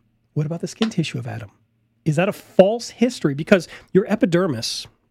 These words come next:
the outermost layer of your skin, is dead. Well, if you have dead skin on the outside, then that, that's because you had living skin that kind of grew towards the surface, and as it grew towards the surface, it died, and it becomes a protective layer on the outside of your dermis.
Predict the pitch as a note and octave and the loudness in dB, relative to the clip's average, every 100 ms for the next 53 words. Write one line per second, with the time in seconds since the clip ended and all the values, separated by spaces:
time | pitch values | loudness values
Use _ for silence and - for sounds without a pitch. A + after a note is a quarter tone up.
0 | _ - D3+ E3 E3+ A3 F#3+ E3+ - D3+ | _ -4 -2 0 0 0 -2 -4 -4 -2
1 | D#3+ D#3+ C3 B2+ - - C#4+ B2+ A2+ _ | 0 -2 -4 -6 -4 2 2 2 -6 _
2 | _ _ _ B2+ B2 F2+ - _ _ _ | _ _ _ 2 2 2 -10 _ _ _
3 | _ _ _ _ _ _ _ E3+ D3+ A#2 | _ _ _ _ _ _ _ 2 2 -2
4 | D#3+ F3 D#3+ B2+ D3+ - - F3 D3+ F3+ | -2 0 0 0 -2 2 2 4 2 -2
5 | A3+ D3 C#3+ C#3+ - _ _ _ - D#3 | -2 -4 -4 -6 -8 _ _ _ 0 0
6 | - - D#3+ D3 C#3 D3 C3 C3+ F#3+ A#3 | 0 0 2 2 0 -2 -2 0 0 0
7 | F#3+ - C#3+ C3+ - D3 C3 - D#3 D#3 | -2 -2 -4 -4 -4 -4 -2 2 2 4
8 | D3 C3+ B2 B2 F3 F3 G#3+ - B2+ B2+ | 2 2 -4 -2 0 2 0 -2 -4 -4
9 | B2+ C3+ C#3 C3 - C3+ B2+ C#3+ C3+ A#2+ | -4 -2 -2 -4 -6 -8 -6 -6 -4 -4
10 | A#2+ C#3 C3+ C3 B2+ C3+ - B2 C3 B2+ | -2 -2 -2 -2 -2 -4 -6 -8 -6 -6
11 | A#2+ C3+ - - - D3 B2+ - A#2 C3 | -6 -8 -12 -6 -2 0 -2 -6 -2 2
12 | E3+ B3 - - | 2 2 -4 -14